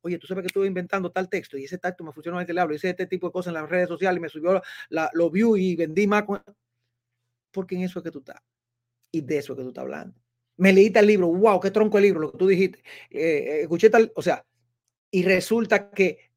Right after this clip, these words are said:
las conversaciones vanas, las conversaciones de ocio, son productivas, porque vienen de personas que están en un modo productivo. Tú ves,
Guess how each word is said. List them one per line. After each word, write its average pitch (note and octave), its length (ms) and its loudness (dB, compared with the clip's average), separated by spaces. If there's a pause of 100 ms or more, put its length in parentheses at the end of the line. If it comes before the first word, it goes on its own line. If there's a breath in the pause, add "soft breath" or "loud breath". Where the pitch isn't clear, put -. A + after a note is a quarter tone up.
las D#3+ 240 -2
conversaciones E3+ 640 -2
vanas, F3+ 500 0 (120)
las D3+ 160 -8
conversaciones D#3 600 -4 (280)
de F3 160 2
ocio, F#3 580 6 (360)
son - 220 -16
productivas, D3+ 580 -8 (880)
porque E3 240 -4
vienen D#3+ 220 -4
de D#3+ 80 -8
personas E3 340 -4
que E3 60 -4
están D#3 300 -2
en D3+ 80 -8
un D3+ 100 -8
modo D3 220 0
productivo. D3 580 -6 (1400)
Tú F#3 100 2
ves, D#3+ 200 4